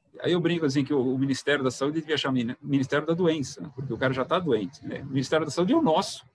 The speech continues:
<laughs> somos nós que cuidamos da saúde. E o nosso site faz muito sucesso, porque a gente é visitado por todo mundo da área. É, eu não sei se você sabe, mas existem mais ou menos trezentas mil pessoas no Brasil que,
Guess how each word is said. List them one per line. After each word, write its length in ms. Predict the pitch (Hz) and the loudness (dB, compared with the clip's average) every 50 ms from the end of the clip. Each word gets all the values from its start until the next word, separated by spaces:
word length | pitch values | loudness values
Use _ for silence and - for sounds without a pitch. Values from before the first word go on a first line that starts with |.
| _ - | _ -6
<laughs> 540 | - - 143 - - - - 139 - - | 0 0 0 0 0 -2 -4 -4 -4 -6
somos 380 | - - - 185 190 214 208 - | -8 -4 -2 0 0 0 0 0
nós 280 | 170 165 180 175 - - | 2 2 2 2 2 -2
que 100 | - - | -4 0
cuidamos 320 | - 175 143 151 156 147 | 2 2 4 4 2 2
da 220 | 143 131 131 - | 0 -2 -2 -2
saúde. 240 | 113 113 104 95 - - - - - _ _ - _ _ _ _ _ _ - - - - - 175 - - 170 143 - - | -2 -2 -2 -6 -8 -14 -20 -20 -20 _ _ -20 _ _ _ _ _ _ -10 -10 -10 -10 -10 -16 -16 -12 -8 -8 -6 -4
E 60 | - | -2
o 60 | 165 | -2
nosso 240 | 180 196 190 - 208 | -2 -2 -2 -4 -6
site 340 | 190 - - 208 226 220 - | -4 -2 0 0 0 0 0
faz 140 | 226 214 196 | 0 0 0
muito 180 | 196 202 185 | -2 -6 -8
sucesso, 560 | - - 160 - - 151 156 160 - - 143 131 | -8 -10 -6 -2 0 2 2 0 -2 -4 -8 -8
porque 160 | - - 131 | -6 -2 0
a 60 | 127 | 0
gente 200 | 131 135 131 - | 2 0 0 -2
é 40 | 131 | -4
visitado 480 | 123 123 123 113 - 120 117 113 117 | -4 -6 -6 -4 -2 0 0 -2 -4
por 180 | 110 - 113 98 | -8 -8 -8 -6
todo 240 | - 135 143 131 131 | -2 -2 0 0 2
mundo 220 | 135 131 120 113 | 0 0 -2 -2
da 180 | 107 107 98 110 | -2 -2 -2 -2
área. 180 | 127 165 175 - _ _ _ _ _ _ _ _ - _ _ - | -4 -6 -10 -12 _ _ _ _ _ _ _ _ -20 _ _ -6
É, 300 | 98 98 98 95 95 95 | -4 -2 0 0 0 -2
eu 60 | 104 | -2
não 60 | 120 120 | -4 -4
sei 140 | - 196 | -4 -4
se 60 | - - | -4 -4
você 80 | 226 | -4
sabe, 260 | - - 160 165 151 | -2 0 0 0 2
mas 160 | 143 135 127 123 | 2 0 0 0
existem 240 | 151 160 - 175 | -4 -8 -6 -4
mais 160 | 165 165 160 147 | -4 -2 -2 -2
ou 60 | 147 | 0
menos 200 | 147 147 135 135 | -2 -2 -4 -4
trezentas 580 | - 143 131 123 117 147 190 202 - 170 131 | -4 -2 -2 0 0 -2 -4 -4 -4 -6 -4
mil 160 | 123 135 170 175 | -2 -2 -4 -2
pessoas 840 | - 165 - - - - - 160 196 208 165 117 92 92 85 - | -4 -6 -8 -8 -6 -4 -2 0 0 0 0 0 -2 -2 -4 -6
no 100 | - 110 | -10 -8
Brasil 500 | 110 - 101 92 90 87 104 131 165 165 | -4 -2 -2 -2 -4 -4 -6 -6 -6 -6
que, 160 | 151 - 160 | -6 -8 -12